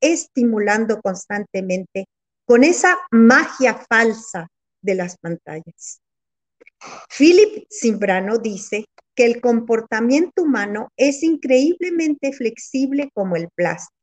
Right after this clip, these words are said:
Aquí hicieron un experimento en Estados Unidos y se pusieron cien cabinas en donde metieron a cien personas. Y en esas cabinas no existía nada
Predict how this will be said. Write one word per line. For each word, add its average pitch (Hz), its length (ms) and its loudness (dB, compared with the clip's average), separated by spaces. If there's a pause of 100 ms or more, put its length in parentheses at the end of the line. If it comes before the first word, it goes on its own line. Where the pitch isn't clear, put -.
(1160)
Aquí 220 500 -2 (460)
hicieron 339 560 2
un 302 360 4
experimento 233 960 2
en 196 80 -4
Estados 214 600 -2
Unidos 180 640 -6
y 247 100 -4
se 254 180 2
pusieron 269 520 2
cien 254 440 2
cabinas 240 800 -4 (1300)
en 202 160 -2
donde 190 260 0
metieron 202 760 -2
a 165 120 -12
cien 170 400 -6
personas. 254 800 -8 (440)
Y 240 100 4
en 294 100 6
esas 427 300 2
cabinas 262 560 2
no 254 160 4
existía 247 840 -4
nada 226 420 -8